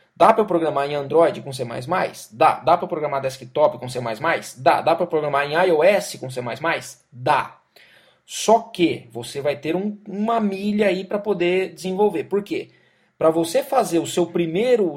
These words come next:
a sua estrutura do projeto em C mais mais pra Android é diferente do desktop, que é diferente do I O S. O ciclo de vida das aplicações são diferentes.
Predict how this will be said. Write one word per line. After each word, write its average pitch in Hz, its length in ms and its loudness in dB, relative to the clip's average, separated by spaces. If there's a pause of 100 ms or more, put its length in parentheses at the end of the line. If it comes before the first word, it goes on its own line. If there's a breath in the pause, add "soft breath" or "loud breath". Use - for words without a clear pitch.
(160)
a 160 80 4
sua 196 160 -8
estrutura 220 640 -2
do 202 100 0
projeto 147 680 -2
em 135 60 -10
C 170 180 -2
mais 156 240 -2
mais 123 240 -4
pra 143 160 -6
Android 170 380 0
é 165 40 -8
diferente 139 480 -8
do 127 40 -14
desktop, 143 540 0
que - 80 -6
é - 20 -2
diferente 190 380 -8
do 190 120 0
I 202 80 0
O 202 60 2
S. - 360 -4 (500)
O 165 80 -8
ciclo 254 380 -8
de 175 140 -4
vida 151 420 0
das 135 160 -2
aplicações 131 540 -6
são 156 100 -8
diferentes. - 720 -8